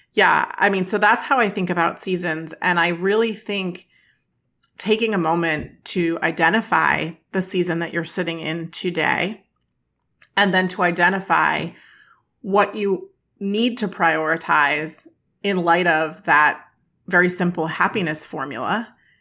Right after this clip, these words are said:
can really make for an easier, happier life right now instead of waiting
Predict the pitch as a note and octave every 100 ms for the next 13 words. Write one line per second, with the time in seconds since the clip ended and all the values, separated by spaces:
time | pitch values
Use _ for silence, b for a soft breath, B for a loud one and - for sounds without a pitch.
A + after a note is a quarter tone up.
0 | _ _ _ _ _ - A3+ G3 F3+ G3
1 | A3+ A#3+ G#3+ F#3 F3 F3+ F3 - - -
2 | - E3+ D#3+ E3 D#3 - - G3+ G3+ F3+
3 | E3 D3+ D#3 F#3 G3+ _ - E3 D#3 E3
4 | D#3+ D#3 D#3 F3 - F#3 D#3 D#3+ - -
5 | D3 - G#3 F3 E3 F3 E3+ F#3 E3+ E3+
6 | F3+ F#3+ F#3+ D#3 D3+ F3